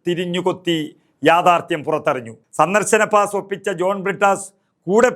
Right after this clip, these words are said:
പോകാതെ അടൂർ പ്രകാശിനെ കൂടെ കൂട്ടാനുള്ള തന്ത്രം മെനഞ്ഞു പോറ്റിക്കൊപ്പം. പക്ഷേ സത്യം എത്ര മൂടിവെക്കാൻ നോക്കിയാലും അത് മറനീക്കി ഒരു നാൾ പുറത്തു വരും എന്നുറപ്പാണ്. ശബരിമലയിലെ സ്വർണം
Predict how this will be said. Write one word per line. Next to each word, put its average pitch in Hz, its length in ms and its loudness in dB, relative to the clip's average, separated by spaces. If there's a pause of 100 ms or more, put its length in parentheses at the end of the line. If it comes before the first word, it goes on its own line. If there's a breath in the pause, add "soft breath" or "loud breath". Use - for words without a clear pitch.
പോകാതെ 170 440 2 (300)
അടൂർ 220 180 4 (100)
പ്രകാശിനെ 190 460 -2 (100)
കൂടെ 196 280 -4
കൂട്ടാനുള്ള 180 560 0 (160)
തന്ത്രം 180 380 0
മെനഞ്ഞു 180 300 -4 (400)
പോറ്റിക്കൊപ്പം. 160 560 2 (160)
പക്ഷേ 156 220 2 (100)
സത്യം 214 440 2
എത്ര 214 180 -2 (100)
മൂടിവെക്കാൻ 214 540 -2 (380)
നോക്കിയാലും 175 540 0 (380)
അത് 160 180 2
മറനീക്കി 185 560 0 (260)
ഒരു 175 180 0
നാൾ 180 120 2 (120)
പുറത്തു 180 340 -2
വരും 165 200 -2 (260)
എന്നുറപ്പാണ്. 151 500 2 (180)
ശബരിമലയിലെ 180 640 2 (280)
സ്വർണം 185 340 -4